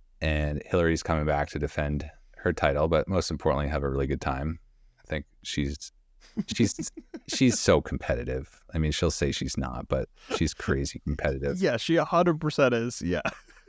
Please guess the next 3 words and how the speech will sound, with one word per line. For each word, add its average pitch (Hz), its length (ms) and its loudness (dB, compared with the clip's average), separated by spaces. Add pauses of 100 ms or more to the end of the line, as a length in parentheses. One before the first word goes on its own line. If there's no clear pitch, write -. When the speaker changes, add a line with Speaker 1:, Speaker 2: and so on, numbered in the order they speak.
(800)
Speaker 1:
Uh, 76 520 0 (1600)
trying - 300 -4
to, 67 260 -4